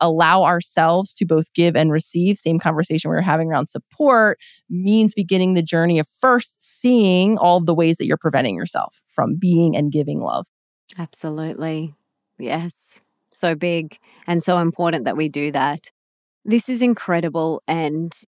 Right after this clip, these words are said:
Speaker 2: this conversation has just inspired me so much, and I'm so grateful. Is there anything else that you want to share with us? Any last parting words of wisdom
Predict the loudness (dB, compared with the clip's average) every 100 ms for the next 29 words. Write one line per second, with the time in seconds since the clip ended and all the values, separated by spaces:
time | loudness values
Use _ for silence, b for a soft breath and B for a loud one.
0 | _ -6 -6 -4 -2 0 0 -2 -2 -4
1 | -4 -6 -8 -8 -6 -8 -6 -2 0 0
2 | 0 -2 -4 -6 -6 -4 -4 -4 -6 -8
3 | -10 -6 -6 -4 -4 -4 -2 -2 -2 -6
4 | -4 -4 -6 -12 _ _ _ 0 0 2
5 | 2 4 4 4 2 0 -2 0 0 0
6 | 2 2 2 0 0 2 2 0 0 -2
7 | 0 0 0 0 0 0 -4 -10 2 2
8 | 4 0 0 2 2 0 -4 -2 -2 -2
9 | -2 -2 -2